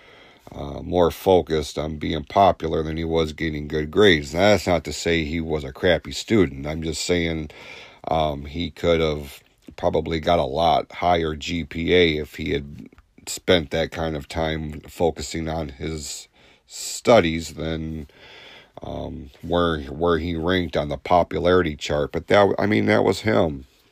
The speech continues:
you know. And I g-, you know, I get it, because there were, you know, several instances throughout the course of,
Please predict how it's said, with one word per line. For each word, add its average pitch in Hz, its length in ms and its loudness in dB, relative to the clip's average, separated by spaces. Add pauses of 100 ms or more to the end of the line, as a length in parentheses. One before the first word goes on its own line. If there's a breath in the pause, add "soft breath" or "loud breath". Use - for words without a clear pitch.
you 80 200 -8
know. 71 260 -8 (960)
And 98 140 0
I 104 120 4
g-, 73 260 -6
you 104 100 -6
know, 73 120 -4
I 87 140 -2
get 80 280 -2
it, 95 200 2
because 85 380 -4
there 87 140 2
were, 82 380 2 (840 loud breath)
you 82 80 -6
know, 80 340 -2 (500 soft breath)
several 98 540 4
instances 78 840 -4
throughout 85 460 0
the - 100 -10
course 87 420 0
of, 78 600 -4